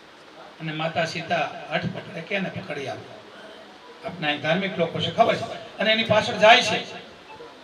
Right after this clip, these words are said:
લક્ષ્મણને કહેતા જાય કે, "તું નહીં જતો." સમય જતા વાર લાગે. લક્ષ્મણને કહે કે, "તમે જાઓ." અને લક્ષ્મણ રેખા એક દોરીને જાય કે આની આગળ ન જતા.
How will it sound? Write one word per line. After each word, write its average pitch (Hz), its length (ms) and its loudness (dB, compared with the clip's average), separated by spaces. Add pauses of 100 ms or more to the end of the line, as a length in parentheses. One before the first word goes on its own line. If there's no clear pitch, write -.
(160)
લક્ષ્મણને 196 400 6
કહેતા 208 280 6
જાય 208 140 4
કે, 196 120 0
"તું 208 200 0
નહીં 208 160 4
જતો." 131 300 -4 (880)
સમય 170 300 0
જતા 170 380 2
વાર 170 240 8
લાગે. 185 340 2 (520)
લક્ષ્મણને 165 600 -4 (400)
કહે 196 100 0
કે, 190 140 -4
"તમે 160 280 -6
જાઓ." 165 200 6 (760)
અને 156 100 -4
લક્ષ્મણ 165 380 0
રેખા 170 300 -4
એક 151 180 -6
દોરીને 180 360 2
જાય 180 180 -4
કે 180 100 -10
આની 165 200 -6 (260)
આગળ 202 240 2
ન 170 160 2
જતા. 123 220 -4